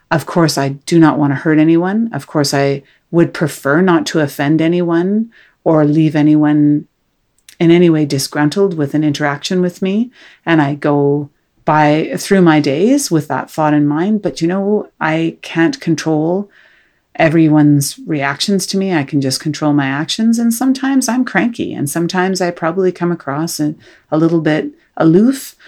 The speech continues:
or removed or maybe even snotty. And I know certainly in some driving incidents, I'm not coming across as a warm and fuzzy, loving, calm and quiet individual. So in those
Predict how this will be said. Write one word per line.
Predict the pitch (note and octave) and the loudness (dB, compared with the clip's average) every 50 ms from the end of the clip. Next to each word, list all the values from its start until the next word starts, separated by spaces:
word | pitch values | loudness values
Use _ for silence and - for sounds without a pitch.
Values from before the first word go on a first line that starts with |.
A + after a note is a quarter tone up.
| - - _ _ _ | -20 -20 _ _ _
or | - D3 C#3 C3+ C3+ C3+ C3+ C#3 C#3+ C#3+ C#3+ C#3+ C#3+ - | -2 0 0 2 0 0 -2 -2 -4 -4 -6 -6 -6 -4
removed | D#3+ D#3 D3 D#3+ F3+ A3 B3 B3 B3 B3+ C4 B3+ A3+ A#3 - - | -2 2 4 4 6 6 4 4 4 2 2 0 0 -4 -8 -6
or | - - D3 C#3 C3+ C3+ C3+ C#3 C#3+ C#3+ | -4 -2 -2 0 0 0 0 -2 -2 -4
maybe | C#3 C3 C3 C#3+ D#3+ G3 | -4 -4 -4 -2 0 0
even | G3+ G3 A3+ A3 G#3+ | 0 2 2 0 0
snotty. | A3 - - F#3 F#3 G#3+ A3+ E3+ B2 A#2 B2 B2+ - - - - _ _ - | 0 -2 -4 -2 -2 -2 -2 -2 -2 -4 -6 -8 -10 -16 -20 -20 _ _ -2
And | D#3 E3 E3 | 2 2 4
I | D#3+ D#3+ D#3 | 4 4 4
know | D#3 D#3+ E3+ G#3 B3 C4 A3 F3+ | 4 4 4 2 2 2 2 2
certainly | D3+ - - - F3 E3 - - C#3+ D3+ D#3 D#3 | 0 0 -2 -2 -2 -2 -2 -2 -2 0 0 0
in | D3+ D3+ D3+ | 0 -2 -2
some | C#3+ - C3+ C3+ | -4 -4 -4 -4
driving | D3 F#3+ G#3+ A3+ A#3 A3+ G#3+ G#3 | -2 0 0 0 0 0 0 0
incidents, | G#3 G3+ - G3+ F#3+ G3 G3 G3 G3 - - _ - _ _ _ | 0 0 -2 -2 -2 -2 -2 -4 -4 -8 -14 _ -20 _ _ _
I'm | D#4 D4 C#4 A#3 | 0 4 4 4
not | G#3 F3 D#3+ - | 4 4 0 -2
coming | - D#3+ D#3 D#3 D3+ D3+ | -2 0 0 2 0 0
across | C#3+ - - B2+ B2+ B2+ C3 C3+ - | -2 -4 -6 -6 -4 -4 -4 -6 -4
as | - - A#2+ - | -6 -6 -6 -6
a | A3+ - - - - _ _ _ _ | -6 -6 -8 -10 -12 _ _ _ _
warm | E3+ E3 D#3 D3 D3 C#3+ | 0 2 2 2 2 2
and | B2 C#3 | 0 0
fuzzy, | C#3 - - B2+ B2 B2 C#3+ B2+ B2 B2 C3+ - _ _ _ _ _ - | -2 -4 -6 -6 -4 -2 -4 -4 -4 -6 -10 -14 _ _ _ _ _ -2
loving, | D3 D3 C#3 C3 C3+ C3+ C3+ E3 E3 | 0 0 0 0 -2 -4 -4 -6 -6
calm | - - - D#3+ D#3+ D3 D3 D3 | -8 -8 -4 -4 -2 0 0 -2
and | C#3 C3 C#3 C3+ | -2 -2 -4 -6
quiet | - - - D#3+ C#3+ C#3 C#3 | -6 -6 -4 -2 -2 -2 -2
individual. | C3+ C#3 C#3 C#3 F#3 A3+ A3 G3+ D3+ B2+ B2 B2+ - - _ - - - - _ _ | -2 -2 0 0 2 2 4 2 2 0 -2 -6 -10 -16 _ -20 -20 -20 -20 _ _
So | - - - - F#3+ F3+ F3+ F3 F3+ F3+ F3+ F3+ - - _ _ | -8 -6 0 2 4 4 6 6 6 4 4 2 0 -4 _ _
in | - G3 G3+ G#3 G3+ | 0 4 6 6 6
those | G3 G3 G3+ G3+ G#3 G#3 F#3+ - - - - - | 6 4 4 2 2 0 0 -2 -4 -6 -8 -10